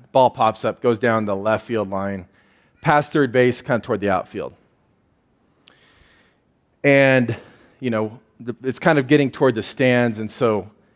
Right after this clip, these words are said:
everybody in the stands did what people in the stands do when a baseball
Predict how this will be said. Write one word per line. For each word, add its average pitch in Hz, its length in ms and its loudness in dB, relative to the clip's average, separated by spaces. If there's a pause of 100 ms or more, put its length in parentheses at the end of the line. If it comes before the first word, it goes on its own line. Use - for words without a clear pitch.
(160)
everybody 147 460 4
in 127 60 -6
the 117 60 -8
stands 127 760 -2 (880)
did 143 240 6
what 110 260 2
people 120 220 -4
in 110 80 -6
the 107 80 -8
stands 104 320 -6
do 117 160 0
when 104 80 -2
a 95 60 -6
baseball 104 500 0